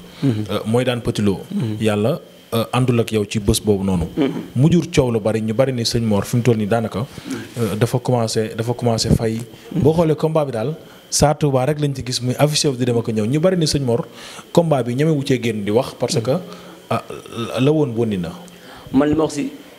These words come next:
Speaker 1: Modou Lo amul benn maraab bu ko ñemee wax. Ku toog trois ans, quatre ans, man damaa communiqué si Modou Lo ba nit ñi xam man li ma wax si Modou Lo. Te audio yi mi ngi fi, lépp a ngi fi.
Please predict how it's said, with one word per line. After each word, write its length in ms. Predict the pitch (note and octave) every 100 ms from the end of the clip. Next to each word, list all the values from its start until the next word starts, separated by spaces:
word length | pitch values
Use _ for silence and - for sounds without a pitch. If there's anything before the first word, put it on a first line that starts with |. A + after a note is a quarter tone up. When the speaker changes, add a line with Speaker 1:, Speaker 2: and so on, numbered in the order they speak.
| -
Speaker 1:
Modou 240 | C3 C#3 B2
Lo 120 | B2
amul 120 | C#3
benn 160 | C#3 C#3
maraab 220 | C3+ B2
bu 60 |
ko 20 | C3
ñemee 180 | C3
wax. 140 | - - - - - - - - - - - - - - D#4 - - - - - - -
Ku 80 | D#3+
toog 320 | E3 D3+ -
trois 240 | - E3 C#3+
ans, 80 | C3+
quatre 160 | C3 D3+ C#3+
ans, 80 | B2+ A#2+
man 120 | C#3+
damaa 200 | C3+ D3
communiqué 280 | D3 D3 C#3
si 40 | C3+
Modou 220 | C#3 B2+
Lo 20 | B2+
ba 120 | C#3+ - -
nit 180 | C#3 D3+
ñi 60 | D3
xam 180 | C#3 C3
man 140 | B2 A2+
li 60 |
ma 60 | B2+ A#2+
wax 40 |
si 60 | B2
Modou 200 | A2+ A2
Lo. 60 | - - - - -
Te 80 | D#3
audio 220 | - D#3
yi 60 | D3
mi 80 | C#3+
ngi 80 | C3
fi, 60 |
lépp 140 | D#3 D#3
a 40 |
ngi 60 |
fi. 120 | C3+